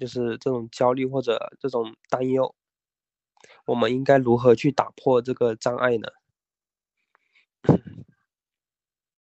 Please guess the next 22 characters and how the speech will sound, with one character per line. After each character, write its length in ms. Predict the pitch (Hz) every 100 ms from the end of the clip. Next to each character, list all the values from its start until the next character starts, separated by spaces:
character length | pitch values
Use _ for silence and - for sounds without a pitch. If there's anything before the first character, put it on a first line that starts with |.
| _ _ _ _ _ _ _ _ _ _ _ _ _ _ _ _ _ _ _ -
要 200 | - 196
打 260 | - 123 104
破 260 | - 165
这 120 | 156
个， 400 | 156 156 139 82 -
呃， 240 | 127 117
行 280 | 113 123 120
动 220 | 160 165
障 200 | 160 175
碍 200 | 156 156 139
呢， 160 | 120
就 100 | 120
是 320 | 135 143 120 - _ _ _
需 220 | - - 156
要 180 | 160
呢， 200 | 160 143
你 280 | 135 123 110 _
不 100 | -
再 260 | 120 - 160
用 260 | 160 160 151
那 120 | 151
种 200 | 127